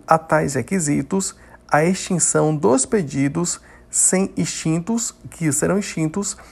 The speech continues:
sem resolução do mérito. Destaco a alteração efetivada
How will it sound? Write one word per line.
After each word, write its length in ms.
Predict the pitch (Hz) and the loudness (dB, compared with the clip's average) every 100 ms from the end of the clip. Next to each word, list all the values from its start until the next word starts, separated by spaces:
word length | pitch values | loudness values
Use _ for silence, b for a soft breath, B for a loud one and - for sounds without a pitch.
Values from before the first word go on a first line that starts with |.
| B - | B -4
sem 320 | - 208 226 | 0 4 6
resolução 600 | 208 180 180 170 175 180 | 6 4 2 0 0 2
do 100 | 190 | 2
mérito. 580 | 131 101 98 - 98 104 - _ _ - - - _ - - - - - - _ - _ _ _ _ - | 4 4 0 -4 -8 -10 -16 _ _ -20 -20 -20 _ -20 -20 -20 -20 -20 -20 _ -20 _ _ _ _ -2
Destaco 600 | 180 - 202 247 254 220 | 0 6 6 6 4 4
a 20 | |
alteração 580 | 185 185 175 156 - 156 | 4 4 2 2 0 -2
efetivada 880 | 147 151 - 127 120 110 107 120 | -2 -4 -2 2 4 6 4 0